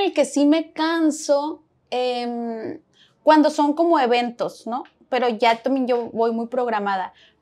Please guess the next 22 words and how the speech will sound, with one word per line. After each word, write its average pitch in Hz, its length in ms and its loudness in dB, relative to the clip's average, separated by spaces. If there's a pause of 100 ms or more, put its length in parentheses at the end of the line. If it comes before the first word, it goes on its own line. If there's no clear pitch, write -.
(140)
Pero 311 180 8
a 311 40 4
veces, 277 260 -2
¿sabes 359 300 -6
qué - 120 -10
es 330 80 -8
lo 359 140 -4
que 349 100 -4
me 262 180 -2
cansa 254 360 -8
y 285 60 -4
sí 285 160 -6
me 294 120 0
molesta? 233 720 -8 (680)
Que, 254 100 -4
por 262 160 0
ejemplo, 247 340 -4
a 269 60 2
veces 302 380 0
me 269 120 -2
dicen, 240 360 -8
"Hey, 339 360 6